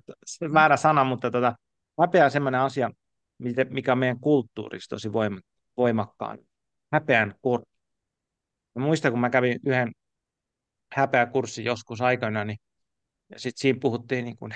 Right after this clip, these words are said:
Speaker 1: häpeän korkista, niinku, suhteessa näihin, niinku, tunteisiin ylipäätänsä, että, että häpeä on, niinku, pullon kor-, pullon kaula. Et jos me ei käydä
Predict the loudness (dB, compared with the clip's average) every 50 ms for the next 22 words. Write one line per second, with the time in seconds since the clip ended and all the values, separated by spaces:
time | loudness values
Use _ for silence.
0 | -4 -2 -2 -2 0 0 -2 -2 -2 -4 -8 -6 -2 0 0 0 0 -2 -6 -10
1 | -10 -10 -10 -10 -10 -10 -12 _ _ -16 -14 -14 -14 -12 -8 -8 -8 -8 -8 _
2 | -10 -10 -10 -10 -12 -18 _ _ -16 -12 -10 -8 -8 -6 -8 -8 -8 -8 -8 -4
3 | 0 0 0 0 -2 0 0 0 0 -2 -4 -6 -6 -6 -6 -6 -4 0 2 4
4 | 4 6 4 2 0 -4 -10 -10 -8 -8 -8 -8 -10 _ -6 -6 -6 -6 _ _
5 | _ _ _ _ _ _ -20 -18 -8 -2 0 0 2 4 4 4 4 4 2 0
6 | -4 -6 -4 -4 -6 -8 -10 -8 -4 0 2 2 4 4 4 2 2 0 0 2
7 | 2 2 2 0 _ _ _ _ -2 0 0 2 0 -2 -4 -8 -6 0 2 4
8 | 4 4 2 -2 -6 -8 -10 -10 -10 -10 -8 -4 0 0 0 2 2 4 4 6
9 | 6 4 4